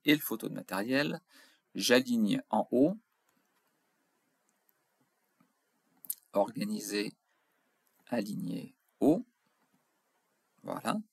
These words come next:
Et on a la quantité en stock qui est sur le N B mat. Lui, on va peut-être le rajouter avec une couleur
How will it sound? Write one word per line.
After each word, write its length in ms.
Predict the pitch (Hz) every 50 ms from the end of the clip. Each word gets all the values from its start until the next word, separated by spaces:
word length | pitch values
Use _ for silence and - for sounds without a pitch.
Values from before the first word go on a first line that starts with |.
| - - - _ _ _ - - - - _ _ _ _ _ _ _ _ _ _ _ -
Et 120 | - 104 98
on 160 | 98 95 101
a 240 | 120 139 160 160 - - _ _ _ _ -
la 140 | 117 120 120
quantité 380 | 120 117 107 - - - 107
en 120 | 101 98 98
stock 320 | - - 143 156 165 - _ -
qui 140 | - 131
est 40 | 139
sur 240 | 143 - - 131 123
le 120 | 123 - -
N 200 | - 120 127 123
B 160 | 117 107 90
mat. 400 | - - - _ - - - - _ _ _ _ -
Lui, 440 | 117 120 123 131 139 131 - - - -
on 120 | - - 107
va 80 | 110
peut-être 320 | - - - 143 135 - -
le 80 | 127
rajouter 600 | 117 120 117 110 110 - _ - 113 107 - - _ _ - _ -
avec 380 | 151 160 147 147 139 139 -
une 120 | 131 127 123
couleur 520 | - - - 107 110 110 107 104 -